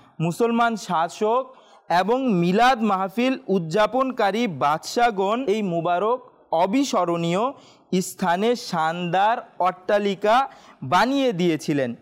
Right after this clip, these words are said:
সেখানে হারামাইন শরীফাইনের অধিবাসীরা এবং পুরো দুনিয়া থেকে আসা মুসলমান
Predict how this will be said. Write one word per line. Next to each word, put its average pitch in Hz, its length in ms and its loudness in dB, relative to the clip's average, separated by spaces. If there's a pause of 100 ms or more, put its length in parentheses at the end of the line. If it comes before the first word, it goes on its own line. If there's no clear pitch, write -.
(320)
সেখানে 220 680 -2
হারামাইন 190 720 0
শরীফাইনের 202 800 0 (120)
অধিবাসীরা 190 800 0 (420)
এবং 220 400 0 (800)
পুরো 285 240 2
দুনিয়া 233 540 2
থেকে 233 520 0 (140)
আসা 175 420 2
মুসলমান 208 800 0